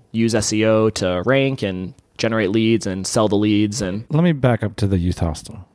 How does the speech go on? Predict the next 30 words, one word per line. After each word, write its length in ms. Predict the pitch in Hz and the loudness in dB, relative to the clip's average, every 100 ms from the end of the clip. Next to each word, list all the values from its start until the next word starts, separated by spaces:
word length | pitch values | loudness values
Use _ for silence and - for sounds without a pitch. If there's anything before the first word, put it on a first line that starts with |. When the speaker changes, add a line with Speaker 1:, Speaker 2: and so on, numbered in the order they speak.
| - | -6
Speaker 2:
for 140 | 113 | -4
a 40 | 95 | -2
second. 320 | - - - - _ _ | -6 -12 -16 -18 _ _
This 220 | 131 180 | 2 4
Andrew 300 | 165 170 143 | 6 4 4
guy 180 | 117 101 | 2 0
has 160 | 95 107 | 0 -2
talked 240 | - 127 - | 0 0 0
to, 40 | |
like, 140 | 117 | -4
hundreds 440 | - - 143 143 117 | -2 4 4 4 0
of 140 | 113 | -4
people 420 | - 113 - 98 | -2 -2 -2 -2
in 60 | 92 | -2
his 240 | 87 104 | -2 -2
life, 480 | 98 92 87 - - _ - | -4 -8 -8 -12 -20 _ -2
and 100 | 117 | 0
I 100 | 113 | 0
guarantee 840 | 107 - 135 151 147 - 143 117 | -2 0 4 4 2 -4 -4 -4
you, 120 | 101 | -4
Nate, 280 | 90 87 90 | -6 -6 -6
most 520 | - 110 117 135 - 123 | -2 2 6 6 4 -6
of 160 | 101 | -6
them 420 | 95 80 78 85 - _ _ _ _ | -8 -6 -8 -10 -12 _ _ _ _
thought 200 | - 127 | 2 4
he 40 | 143 | 4
was 120 | 127 | 2
full 180 | - 143 | 2 2
of 80 | 131 | 2
shit. 340 | - 175 - | 0 -4 -6